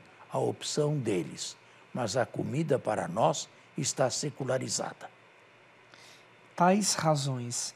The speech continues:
Speaker 2: levou a igreja de Jerusalém a se tornar menos querida, menos simpatizante, menos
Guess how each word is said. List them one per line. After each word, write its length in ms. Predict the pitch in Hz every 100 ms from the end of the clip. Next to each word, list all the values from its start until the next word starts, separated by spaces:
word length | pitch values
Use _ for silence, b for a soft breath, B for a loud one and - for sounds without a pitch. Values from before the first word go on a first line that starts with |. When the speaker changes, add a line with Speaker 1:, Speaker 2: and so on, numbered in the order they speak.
| -
Speaker 2:
levou 680 | 135 143 139 127 156 196 165
a 80 | 139
igreja 640 | 120 120 127 127 123 123
de 200 | 113 123
Jerusalém 880 | 127 127 123 123 123 120 117 117 117 131 - -
a 200 | 139 131
se 240 | - -
tornar 460 | 139 127 123 139 127
menos 680 | 131 139 160 160 147 139 -
querida, 640 | - 131 143 180 135 127
menos 420 | 123 135 139 127
simpatizante, 1200 | - 143 131 127 123 - 117 120 156 147 127 -
menos 680 | 123 131 135 127 131 -